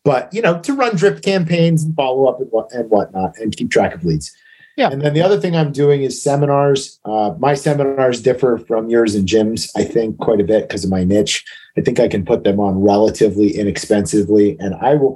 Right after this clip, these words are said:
Speaker 1: probably put on, I do them in sets of two. So I'll do, like, a Tuesday and Thursday, uh, advertise the Tuesday and Thursday on a same, on the same flyer.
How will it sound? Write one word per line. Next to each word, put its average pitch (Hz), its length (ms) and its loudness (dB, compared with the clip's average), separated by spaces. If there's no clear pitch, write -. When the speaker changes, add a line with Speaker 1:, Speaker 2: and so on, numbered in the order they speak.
Speaker 1:
probably 170 420 2
put 135 280 0
on, 120 460 0
I 135 100 2
do 160 140 4
them 185 140 2
in 156 80 2
sets - 380 -2
of 123 120 -8
two. 95 340 0
So 104 120 -2
I'll 101 100 0
do, 113 140 2
like, 101 140 0
a 92 60 -2
Tuesday 104 380 0
and 98 140 -2
Thursday, 85 560 0
uh, 85 240 0
advertise 104 600 0
the 101 100 0
Tuesday 110 360 2
and 98 80 -2
Thursday 101 360 4
on 95 100 0
a 90 40 0
same, 98 380 -2
on 98 120 0
the 92 80 0
same 92 260 0
flyer. 95 640 0